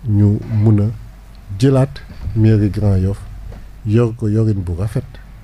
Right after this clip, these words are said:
jox leen projet bu bees tàkk boo xam ne dina permettre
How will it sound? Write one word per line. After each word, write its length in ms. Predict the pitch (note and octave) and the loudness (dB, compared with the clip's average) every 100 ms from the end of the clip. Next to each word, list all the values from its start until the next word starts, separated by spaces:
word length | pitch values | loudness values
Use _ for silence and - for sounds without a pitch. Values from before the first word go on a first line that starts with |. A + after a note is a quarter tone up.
| - - G#2+ | -16 -14 -4
jox 180 | A#2 - | -4 0
leen 180 | A2 G#2 | 0 0
projet 420 | A2+ A2+ F#2+ G#2 D3 - - - | 0 -2 0 -2 -4 -8 -6 -2
bu 80 | A2+ | -2
bees 240 | G#2 F2 - | -2 -2 -4
tàkk 260 | C#3+ - - - - - | -4 -6 -2 -2 -2 -4
boo 120 | G#2+ A2+ | -2 -2
xam 260 | - G#2 | 0 0
ne 140 | F#2+ G#2 - - - - - | -2 -4 -6 -8 -12 -18 -4
dina 200 | G#2 A2 | 2 4
permettre 480 | A2 A2+ G#2 G2 F#2+ | 4 0 0 0 -2